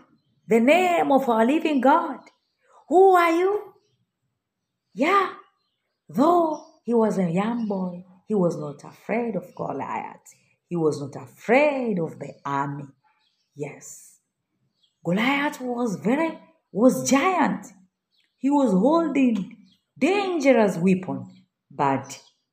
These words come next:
David, the man of unshakable faith, <laughs> he was not afraid. You know why? Because David knew he was not alone.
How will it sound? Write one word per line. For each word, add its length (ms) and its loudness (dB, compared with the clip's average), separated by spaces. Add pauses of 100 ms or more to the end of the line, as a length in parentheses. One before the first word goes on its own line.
(140)
David, 1160 2 (580)
the 160 -12
man 280 -4
of 200 -8
unshakable 1160 -6 (420)
faith, 420 -2 (300)
<laughs> 1400 -16
he 160 4
was 240 4
not 140 -4
afraid. 640 -4 (640)
You 140 0
know 120 6
why? 380 4 (420)
Because 920 -8 (360)
David 600 0
knew 760 -4 (640)
he 260 -2
was 300 -2
not 240 -6
alone. 400 -4